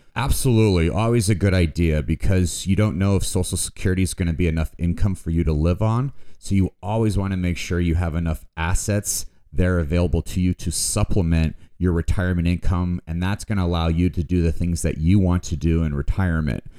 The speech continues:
Travel more, healthcare possibly, um, you know,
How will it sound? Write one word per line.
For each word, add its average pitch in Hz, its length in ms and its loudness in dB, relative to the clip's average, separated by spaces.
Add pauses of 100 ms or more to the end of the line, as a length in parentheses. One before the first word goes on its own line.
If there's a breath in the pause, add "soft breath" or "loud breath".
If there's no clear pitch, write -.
(240 soft breath)
Travel 90 480 0
more, 87 720 2 (300 soft breath)
healthcare 92 520 2
possibly, 85 1080 0 (400 soft breath)
um, 80 500 -4
you 80 100 -2
know, 82 260 2